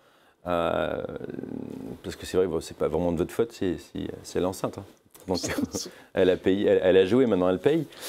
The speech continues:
Euh, voilà, c'est, c'est, le, le, le Parisien est, est,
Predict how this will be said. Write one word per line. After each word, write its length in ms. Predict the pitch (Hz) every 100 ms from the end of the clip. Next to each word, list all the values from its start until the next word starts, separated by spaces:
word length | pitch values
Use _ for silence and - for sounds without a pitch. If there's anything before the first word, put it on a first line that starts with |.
| - - -
Euh, 480 | 98 101 101 95 98
voilà, 180 | 101 156
c'est, 160 | 160 120
c'est, 300 | - 120 107 - -
le, 320 | - - 113 113
le, 180 | 110 104
le 100 | 104
Parisien 640 | 110 104 110 113 117 117
est, 80 | 101
est, 760 | 95 92 90 80 92 85 90